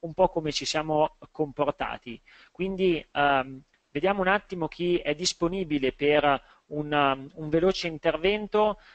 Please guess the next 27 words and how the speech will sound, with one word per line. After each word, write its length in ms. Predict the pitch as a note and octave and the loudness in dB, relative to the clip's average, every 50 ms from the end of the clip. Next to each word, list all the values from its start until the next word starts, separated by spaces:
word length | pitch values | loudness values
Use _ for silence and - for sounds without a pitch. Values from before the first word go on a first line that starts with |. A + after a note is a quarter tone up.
| _ _ _ | _ _ _
Ehm, 580 | - C#3 C#3+ C#3+ C#3 C#3 C#3 C#3 C3+ C#3 C#3 C#3+ _ _ _ D3+ | -4 0 2 2 4 4 2 0 -2 -4 -12 -18 _ _ _ -20
vediamo 520 | C3 B2 D#3 D#3+ D3 D3 F3+ F#3 F3+ E3+ | -12 -6 -6 -6 -4 0 0 0 0 0
un 60 | F3 E3+ | -2 -2
attimo. 600 | C#3 A#2+ - _ - - C3+ C3+ C3 B2+ B2 - _ _ _ _ _ _ _ - | -2 -4 -4 _ -10 -12 -10 -8 -6 -8 -8 -10 _ _ _ _ _ _ _ -4
Luca, 480 | E3+ G#3 C4+ C4+ - - B3 B3+ B3+ | 0 2 2 2 4 4 4 4 4
che 140 | - - E3+ | 2 2 0
è 40 | D#3 | 2
da 100 | D#3+ E3 | 2 0
un 80 | E3 | 0
po' 160 | D3+ G3 A3 G#3+ | 2 2 0 2
che 100 | - F#3 | 0 -2
non 180 | F3+ F3+ F3 | -2 0 0
lo 100 | E3 E3+ | 0 0
sentiamo, 760 | - - - D3+ D#3 D#3+ - - C#3 A#2+ A2+ A#2 A#2+ B2 B2 | -2 -2 -4 -6 -8 -8 -6 -4 -4 -2 -2 -4 -6 -6 -8
vediamo 380 | A#2+ C#3+ C#3+ F3 F#3+ G3+ G3+ G3 | -4 -2 0 2 2 2 0 -2
se, 380 | - - - E3 E3 E3+ F3 E3+ | -4 -2 -2 0 2 2 0 -2
eh, 340 | - - - C3+ C3+ C3 | -4 -6 -4 0 0 0
lui 180 | C#3+ D3+ F3 F#3 | 0 2 2 2
è 60 | F3 | 2
disponibile, 720 | E3 F3 F3 - - D#3 D#3 E3+ G3 G#3 F#3 G3+ F#3+ D#3+ C#3 | 0 -2 -8 -6 -4 -6 -4 -2 -4 -4 -2 -2 -2 -2 -2
visto 260 | D#3 D3+ - - C#3+ | -4 -6 -6 -6 -8
che 120 | - D3 | -8 -6
ci 100 | - - | -4 -4
ha 40 | C#3 | -4
scritto 460 | - - - - D#3+ D#3+ - - D3 | -4 -6 -8 -6 -8 -8 -6 -6 -8
sul 380 | - - - C#3+ C#3 C3+ C3 B2+ | -8 -8 -8 -6 -2 -2 -2 -2
forum. 580 | - - - F3+ F#3+ G3 F#3 G3+ G#3 G3+ G3+ | -2 0 2 4 4 4 4 2 2 2 0